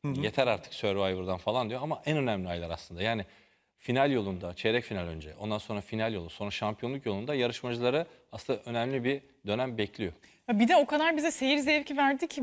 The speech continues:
Speaker 3: bu sezon.
Speaker 1: Hı hı.
Speaker 3: Nasıl başladığını, nasıl bittiğini anlamadık. Ben daha dün başlamış gibi hissediyorum. Aslında belki
Speaker 1: Hızlı
Speaker 3: bence bu
Speaker 1: geçti bizim
Speaker 3: insan-,
Speaker 1: için.
Speaker 3: evet,
Speaker 1: Evet.
Speaker 3: hızlı geçti. İnsanlara da böyle geldiği için ödülün büyüklüğü
Speaker 1: Evet.
Speaker 3: zaten sürekli büyüyen bir ödüller var.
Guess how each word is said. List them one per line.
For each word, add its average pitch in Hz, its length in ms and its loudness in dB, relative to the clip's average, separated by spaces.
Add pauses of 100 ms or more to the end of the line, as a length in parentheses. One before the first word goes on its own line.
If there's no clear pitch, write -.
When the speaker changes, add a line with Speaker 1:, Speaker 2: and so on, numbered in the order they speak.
Speaker 3:
bu 220 240 2
sezon. 247 500 2 (160)
Speaker 1:
Hı 156 60 -8
hı. 151 160 4
Speaker 3:
Nasıl 311 260 6
başladığını, 285 500 6
nasıl 330 220 2
bittiğini 311 320 4
anlamadık. 254 480 4
Ben 294 180 4
daha 302 200 6
dün 381 140 8
başlamış 254 440 4
gibi 208 160 2
hissediyorum. 190 400 0
Aslında 262 280 4
belki 320 240 6
Speaker 1:
Hızlı 233 260 2
Speaker 3:
bence 294 240 6
bu 262 40 8
Speaker 1:
geçti 320 140 4
bizim 285 140 6
Speaker 3:
insan-, 254 140 2
Speaker 1:
için. 254 100 6
Speaker 3:
evet, 233 200 6
Speaker 1:
Evet. 151 300 2
Speaker 3:
hızlı 285 200 6
geçti. 277 260 4
İnsanlara 294 380 6
da 349 100 4
böyle 339 180 4
geldiği 330 300 6
için - 160 0
ödülün 302 360 6
büyüklüğü 285 400 6
Speaker 1:
Evet. 147 100 2
Speaker 3:
zaten 269 320 4
sürekli 240 440 2
büyüyen 208 340 6
bir 202 60 6
ödüller 196 360 4
var. 214 180 6